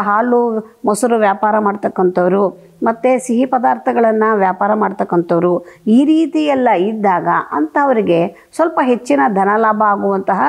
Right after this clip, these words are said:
ಯೋಗವಿದೆ. ಇನ್ನು ಸ್ವಲ್ಪ ಆರೋಗ್ಯದಲ್ಲಿ ಮಾತ್ರ ಕಿರಿಕಿರಿ ಇರ್ತಕ್ಕಂತಹ ವಾರವಾಗಿದೆ. ಅದರಿಂದ ನೀವು ಹೆಚ್ಚಿನ ಜಾಗರೂಕರಾಗಿರೋದು ಉತ್ತಮ ಅಂತ ಹೇಳ್ಬೋದು. ನೀವು ಸೂರ್ಯ ದೇವರನ್ನ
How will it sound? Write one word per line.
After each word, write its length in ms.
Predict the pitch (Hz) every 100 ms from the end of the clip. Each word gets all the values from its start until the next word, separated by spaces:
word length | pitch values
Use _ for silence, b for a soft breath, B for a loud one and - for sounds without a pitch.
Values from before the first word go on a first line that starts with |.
| 349 B B
ಯೋಗವಿದೆ. 840 | 185 220 202 185 175 214 339 - b b -
ಇನ್ನು 600 | 320 381 269 262 - - _
ಸ್ವಲ್ಪ 240 | 311 330 -
ಆರೋಗ್ಯದಲ್ಲಿ 720 | 226 214 294 302 349 339 302
ಮಾತ್ರ 400 | 262 196 190 - 180 180 - - -
ಕಿರಿಕಿರಿ 480 | 196 208 269 262
ಇರ್ತಕ್ಕಂತಹ 600 | 262 254 277 269 254 247 254
ವಾರವಾಗಿದೆ. 960 | 254 247 247 247 240 220 226 226 - -
ಅದರಿಂದ 380 | 185 208 226 214 196
ನೀವು 300 | 196 196 185
ಹೆಚ್ಚಿನ 480 | 170 214 - 254 240 202 170
ಜಾಗರೂಕರಾಗಿರೋದು 1200 | 180 202 202 202 190 180 180 180 254 427 - - 180
ಉತ್ತಮ 320 | 180 - 208
ಅಂತ 200 | 185 190
ಹೇಳ್ಬೋದು. 760 | 185 170 170 160 175 294 - B B -
ನೀವು 500 | 285 330 214 196 - B B -
ಸೂರ್ಯ 340 | 262 370 349
ದೇವರನ್ನ 520 | 254 240 226 214 196